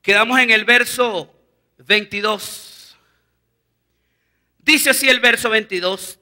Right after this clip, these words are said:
Llamándole luego a su marido, le dijo: "Te ruego que envíes conmigo a uno de los criados y a una de las asnas para que yo vaya corriendo al varón de Dios y regrese". Y ella dijo:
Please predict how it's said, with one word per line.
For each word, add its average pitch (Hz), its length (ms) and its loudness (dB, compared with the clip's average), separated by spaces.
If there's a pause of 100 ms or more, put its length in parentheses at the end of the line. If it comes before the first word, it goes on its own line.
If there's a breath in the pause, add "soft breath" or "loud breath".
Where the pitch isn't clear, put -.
(120)
Llamándole 277 680 4
luego 269 260 2
a 269 60 2
su 269 140 -8
marido, 247 380 0
le 220 100 0
dijo: 208 460 -4 (520)
"Te 240 140 2
ruego 220 580 0 (680)
que 285 120 0
envíes 277 440 -2
conmigo 247 600 -2
a 208 40 0
uno 226 220 -6
de 226 100 0
los 208 180 -6
criados 208 680 -4 (520 loud breath)
y 262 140 2
a 247 80 6
una 277 240 4
de 269 100 4
las 247 240 -4
asnas 233 400 0
para 202 220 0
que 214 160 -2
yo 226 100 0
vaya 254 220 2
corriendo 262 640 -2
al 262 140 -4
varón 220 600 -2 (160)
de 196 260 2
Dios 214 460 -4
y 214 140 -2
regrese". 185 640 -4 (240)
Y 156 120 -4
ella 180 160 2
dijo: 151 300 -4